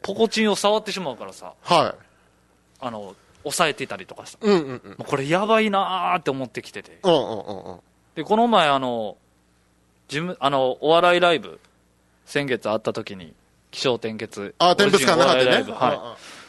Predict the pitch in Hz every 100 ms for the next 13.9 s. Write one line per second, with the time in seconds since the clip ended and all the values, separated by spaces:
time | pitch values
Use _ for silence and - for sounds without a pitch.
0 | _ 151 151 156 151 147 143 131 _ _
1 | - 180 220 381 381 311 196 147 104 -
2 | _ _ 247 285 285 277 269 262 247 262
3 | 233 156 117 104 135 156 214 196 110 92
4 | 82 _ _ - 156 - _ _ _ _
5 | _ _ _ _ _ _ _ _ _ -
6 | 175 175 185 185 170 165 - _ _ _
7 | _ _ _ 165 208 247 220 226 - 139
8 | 107 60 - 127 151 180 160 139 - 131
9 | 123 - - 92 92 90 87 _ - 185
10 | 110 - _ _ _ _ _ _ _ _
11 | - 131 131 127 131 127 - 127 120 -
12 | 127 127 - 92 - 95 82 180 123 123
13 | 135 170 170 175 180 175 185 175 170